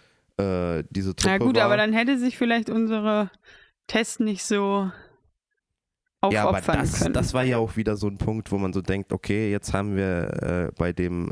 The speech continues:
Speaker 1: äh, Klischee-Bingo wieder ein Kreuz gesetzt, ne?
Speaker 2: <laughs>
Speaker 1: Die, oh, ich bin infiziert übrigens, Leute. Im-, immerhin hat sie das ja auch gesagt, ne? Sie hat
Speaker 2: Aber
Speaker 1: jetzt
Speaker 2: sie ist
Speaker 1: nicht
Speaker 2: erst bei der Gruppe geblieben, also vielleicht hätte sie sich jetzt auch in der Zeit schon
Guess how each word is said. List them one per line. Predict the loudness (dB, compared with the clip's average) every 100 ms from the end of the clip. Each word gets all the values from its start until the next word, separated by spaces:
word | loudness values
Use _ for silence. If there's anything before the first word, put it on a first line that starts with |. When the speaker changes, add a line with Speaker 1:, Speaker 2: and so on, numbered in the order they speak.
| -4
Speaker 1:
äh, | -6
Klischee-Bingo | -2 -4 -2 -2 -2 -2 -4 -2 0 0 -2
wieder | 0 0 -2 -6 -10 -2
ein | 0 0
Kreuz | 0 2 2 0
gesetzt, | -4 -2 -4 -4 -2
ne? | 2 2 2 0
Speaker 2:
<laughs> | -2 -4 -8 -6 -4 0
Speaker 1:
Die, | 0 2 0 -2 -2
oh, | 0 2 0 -2 -6 -4
ich | -4 -2
bin | 0
infiziert | 0 -2 -4 0 2 2 2
übrigens, | 0 2 2 2 0 0
Leute. | 2 2 2 0 0 0 0 2
Im-, | 2 4
immerhin | 4 4 2 0
hat | 0 0
sie | -2
das | -2 -2
ja | -2
auch | -2 -2
gesagt, | -2 0 -2 -2 -2
ne? | 0 0
Sie | 0 2
hat | 4
Speaker 2:
Aber | 4
Speaker 1:
jetzt | 2
Speaker 2:
sie | 2
ist | 2
Speaker 1:
nicht | 2
Speaker 2:
erst | 2 0
bei | 2
der | 2
Gruppe | 2 2 2 2
geblieben, | 2 2 2 4
also | 4 2
vielleicht | 2 2 2 2 0
hätte | 0 0 2
sie | 2 2
sich | 0
jetzt | 0 0
auch | -2 0
in | 0
der | 0 -2
Zeit | 0 0 -2 -2
schon | 0 0